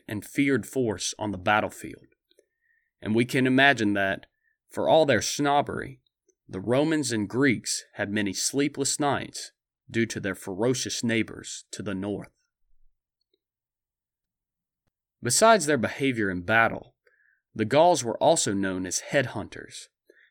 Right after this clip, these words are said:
and they would often decapitate their fallen enemies to obtain trophies.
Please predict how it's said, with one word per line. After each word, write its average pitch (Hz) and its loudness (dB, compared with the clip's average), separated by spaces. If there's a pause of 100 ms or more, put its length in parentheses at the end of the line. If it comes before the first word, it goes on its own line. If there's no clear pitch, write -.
and 113 0
they 117 4
would 113 2
often 139 4
decapitate 110 -2
their 98 -6
fallen 123 0
enemies - -2 (360)
to 110 -2
obtain 98 -4
trophies. - -6